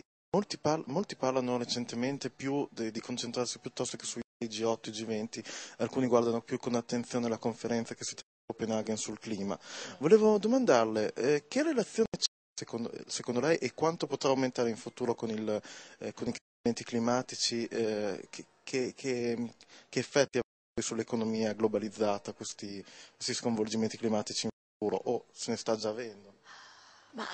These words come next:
Speaker 2: eh, il problema del clima è un problema reale. Ehm, chiunque, ehm, non lo prende in considerazione, eh, s-,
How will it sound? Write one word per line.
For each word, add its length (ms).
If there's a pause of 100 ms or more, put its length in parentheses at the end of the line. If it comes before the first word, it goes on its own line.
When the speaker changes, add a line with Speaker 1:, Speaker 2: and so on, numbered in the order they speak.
(160)
Speaker 2:
eh, 1000
il 80 (260)
problema 480
del 180
clima 380
è 40
un 100
problema 440
reale. 640 (380)
Ehm, 640
chiunque, 520 (720)
ehm, 840
non 160
lo 80
prende 240
in 40
considerazione, 840
eh, 260
s-, 140